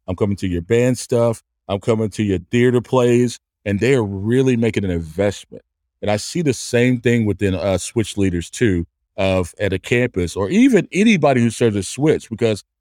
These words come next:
I have great host team people. They just go to band stuff 'cause they connected with a student that they talk, start talking to, and they're like, "Oh, I have a band concert." And they're like, "Oh, that's cool. I'll come."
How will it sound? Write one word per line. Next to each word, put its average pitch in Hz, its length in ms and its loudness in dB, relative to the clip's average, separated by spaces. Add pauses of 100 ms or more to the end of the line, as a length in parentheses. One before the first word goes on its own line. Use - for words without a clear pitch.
I 143 60 0
have 135 180 0
great 135 280 -2
host 143 280 -2
team 175 160 0
people. 190 440 0 (300)
They 226 140 4
just 208 240 2
go 196 180 6
to 190 120 4
band 147 420 2
stuff 151 280 2
'cause 143 140 -2
they 160 140 2
connected 143 540 -2
with 131 180 2
a 117 40 -4
student 151 520 2
that 117 260 0 (400)
they 127 180 2
talk, 139 260 0
start 131 240 0
talking 160 260 2
to, 135 100 0
and 120 80 4
they're 127 100 4
like, 113 160 2
"Oh, 113 100 0
I 123 80 4
have 127 100 2
a 110 60 0
band 127 260 2
concert." 95 440 0
And 95 80 -6
they're 123 80 0
like, 107 200 2
"Oh, 117 100 0
that's 143 200 2
cool. 151 400 -2 (460)
I'll 131 140 2
come." 90 480 2